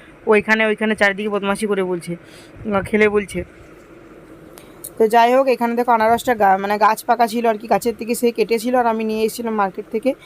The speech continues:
তো এই আনারসটা খুব পাকা ছিল, খুব মিষ্টিও ছিল। তো আমি খেয়ে দেখলাম যে কি মিষ্টি, আর ভাইকেও আমি দিলাম, বললাম যে, "খেয়ে দেখ।" আর ছোটো, ছোটো ভাইকেও দিচ্ছি, কিন্তু ও খাবে না, ও চারদিকে, এ দেখো, ছুটে বলছে, বদমাশি করছে।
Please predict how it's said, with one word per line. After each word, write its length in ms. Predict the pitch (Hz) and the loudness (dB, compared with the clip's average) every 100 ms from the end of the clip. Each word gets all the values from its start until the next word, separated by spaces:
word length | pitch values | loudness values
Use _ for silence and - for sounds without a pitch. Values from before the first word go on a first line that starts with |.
| - - - - | -20 -20 -20 -6
তো 300 | 208 196 202 - - 247 | 0 2 0 -4 -4 0
এই 140 | 220 220 | 2 2
আনারসটা 340 | 208 214 240 | 2 0 -4
খুব 140 | 240 220 | -6 -4
পাকা 300 | - 208 220 | -2 0 -2
ছিল, 220 | 233 247 | 0 -4
খুব 220 | 247 233 | -2 -4
মিষ্টিও 440 | 226 220 - 233 240 | -2 -4 -4 -2 -2
ছিল। 300 | 233 208 247 - - - - 226 | -2 -2 -4 -6 -20 -20 -8 0
তো 100 | 208 | 2
আমি 240 | 208 233 | 2 -2
খেয়ে 280 | - 226 226 | -2 0 2
দেখলাম 360 | 240 240 240 | 0 -2 -2
যে 120 | 240 254 | -2 -4
কি 120 | 247 | -6
মিষ্টি, 360 | 220 226 - | -4 -4 -2
আর 80 | 240 | 0
ভাইকেও 380 | 220 202 202 240 | 2 2 2 -2
আমি 120 | 240 | -2
দিলাম, 280 | 220 214 214 | -2 0 0
বললাম 280 | 208 220 220 | -2 -2 -4
যে, 80 | 220 | -4
"খেয়ে 220 | 220 214 | 0 0
দেখ।" 180 | 220 226 | 0 -2
আর 80 | |
ছোটো, 320 | 220 202 208 214 - | -4 -4 -4 -6 -8
ছোটো 160 | 208 208 | -4 0
ভাইকেও 280 | 202 202 233 | 0 0 -4
দিচ্ছি, 300 | 220 - 240 | -6 -10 -8
কিন্তু 280 | 214 208 | -4 0
ও 20 | 208 | 0
খাবে 280 | 202 214 | -2 -2
না, 120 | 233 240 | -2 -2
ও 60 | |
চারদিকে, 400 | 214 196 190 208 - - - - | -2 -4 -4 -8 -8 -14 -14 -4
এ 40 | |
দেখো, 180 | 202 208 | -2 -2
ছুটে 300 | 247 208 214 | -4 0 0
বলছে, 280 | 208 214 226 | 0 -2 -4
বদমাশি 380 | 220 202 202 214 | -4 -2 -4 -4
করছে। 320 | 220 - | -6 -6